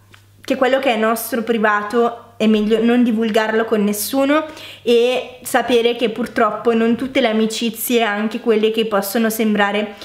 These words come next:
durature, poi lo sono veramente nel tempo. Quindi è importante anche evitare di rivelare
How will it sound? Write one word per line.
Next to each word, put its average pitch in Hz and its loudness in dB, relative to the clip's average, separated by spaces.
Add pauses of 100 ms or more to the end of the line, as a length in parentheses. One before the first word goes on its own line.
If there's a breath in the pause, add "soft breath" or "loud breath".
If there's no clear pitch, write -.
(160 loud breath)
durature, 226 2
poi 214 0
lo 220 2
sono 214 -2
veramente 202 2
nel 190 -2
tempo. 190 -2 (180 loud breath)
Quindi 254 2
è - 0
importante 220 0
anche 214 -2
evitare 214 0
di 208 0
rivelare 202 0